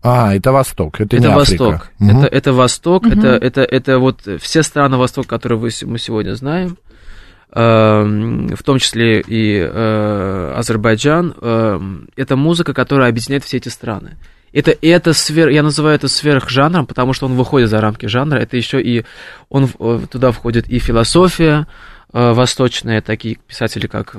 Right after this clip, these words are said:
Speaker 2: поэты, мыслители, философы Низами Ганджеви, Шервани и так далее. И, м, вот это такой микс, э, м-, музыки Востока, музыки, объединяющей ве-, Восток и, и поэзию.
Speaker 3: Мгм.
Speaker 2: Мугам — это импровизационное искусство.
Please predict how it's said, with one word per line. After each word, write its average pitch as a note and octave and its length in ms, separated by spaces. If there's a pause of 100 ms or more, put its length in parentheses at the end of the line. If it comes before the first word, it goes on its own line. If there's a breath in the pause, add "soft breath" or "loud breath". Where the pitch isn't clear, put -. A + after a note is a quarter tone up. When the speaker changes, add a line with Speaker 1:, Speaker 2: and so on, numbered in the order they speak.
(200)
Speaker 2:
поэты, A2 460
мыслители, A2+ 600
философы A2+ 540
Низами A2+ 380
Ганджеви, A2+ 680 (360 loud breath)
Шервани B2 680
и B2+ 40
так A#2 200
далее. A#2 340 (460 loud breath)
И, D3+ 240
м, C#3+ 460
вот B2 580
это - 220
такой D3+ 300
микс, D#3 500
э, - 20 (220)
м-, B2 160 (300)
музыки C3+ 440
Востока, D3 540
музыки, C3+ 260
объединяющей A#2 500 (160)
ве-, A#2+ 240
Восток C#3+ 600 (300 soft breath)
и, C3 180
и C#3 80
поэзию. A#2 680
Speaker 3:
Мгм. G#3 360 (100)
Speaker 2:
Мугам — E3 300
это E3 140
импровизационное C#3 580
искусство. - 500